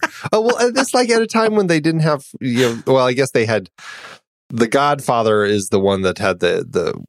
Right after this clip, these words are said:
Speaker 2: wasn't it like the first film that had a number in its sequel, The Godfather Part Two?
Speaker 1: Yeah, right.
Speaker 2: Yeah, before that, it was all like The Thin Man, Return of the Thin Man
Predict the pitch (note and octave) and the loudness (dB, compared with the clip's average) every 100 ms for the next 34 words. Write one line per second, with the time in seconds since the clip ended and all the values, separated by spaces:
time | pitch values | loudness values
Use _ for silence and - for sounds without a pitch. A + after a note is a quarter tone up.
0 | - G2 A2+ G#2+ - A#2 - F#2+ F#2+ A2+ | -14 -4 0 0 2 0 0 -2 -4 -6
1 | - G#2 G2 - - - _ _ G#2+ G2+ | -2 -2 -2 -8 -8 -8 _ _ 0 0
2 | G2 G2 F#2 - - F#2 F#2+ F2 E2 D#2+ | 0 0 -2 -6 -8 -2 0 2 0 -2
3 | - - G2 G2+ G#2 G#2 G#2 G2+ G2+ G2 | -6 -6 0 0 2 0 0 0 -2 -4
4 | - - _ _ - - G#2 - G#2+ A#2 | -8 -8 _ _ -12 -4 -2 0 0 -2
5 | A#2 F#2+ G2 F#2 G2+ F#2+ - F#2 - - | -4 -2 0 0 0 -2 0 -2 -2 -2
6 | F#2+ G2+ A#2 _ C3 D#3 D#3+ A#2+ D3 - | 0 -2 -8 _ -2 -2 -4 -4 -6 -8
7 | _ _ - F2+ D#2+ D2 F#2+ - G2 F#2+ | _ _ -2 -2 -2 -4 -4 0 0 0
8 | F2 E2 E2+ E2 E2 D2+ - C3 - G#3+ | -2 -4 -4 -4 -2 -4 -2 -2 0 0
9 | C3+ F2 D#2+ F2 F2+ G2+ A2+ D#3 B2+ E2 | 0 -2 -4 -12 -4 -2 0 0 -2 -2
10 | - F2+ E2 D2+ D2 | -4 -2 -2 -4 -8